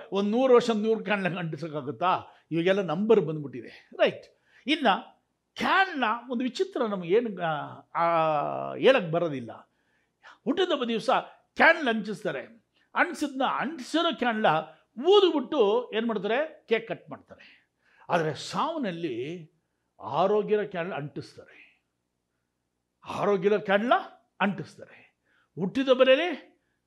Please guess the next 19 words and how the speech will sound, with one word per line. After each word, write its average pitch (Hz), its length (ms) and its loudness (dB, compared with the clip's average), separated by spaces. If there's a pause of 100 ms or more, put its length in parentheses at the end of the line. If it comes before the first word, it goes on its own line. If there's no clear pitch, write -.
(220)
ಉರಿತಾರ 208 500 0
ಕ್ಯಾಂಡಲ್ 160 540 -6
ಆರಿಸ್ತಾರೆ. - 760 -8 (960)
ಹಂಗಂದ್ರೆ 131 720 -4 (440)
ಒಂದು 196 340 -4
ವರ್ಷ 156 300 -6 (680)
ನಾವು 127 640 -10
ಆರಿಸ್ಬಿಟ್ಟಿದೀವಿ. 135 1400 -4 (380)
ಕೊಡಲ್ಪಟ್ಟ 233 640 -2
ಈ 151 140 0
ವರ್ಷ 123 340 -10 (600)
ಎಲ್ಲರಿಗೂ 156 500 -6
ಸಿಹಿ 175 480 -8
ಹಂಚಿ, 143 340 -8
ಕೇಕ್ 165 340 -8
ಹಂಚಿ 131 400 -12
ಸಿಹಿಯಾಗಿರ್ತೀವಿ 123 840 -10
ಅಂತೀವಿ. 104 420 -20 (500)
ಆದ್ರೆ 127 300 -12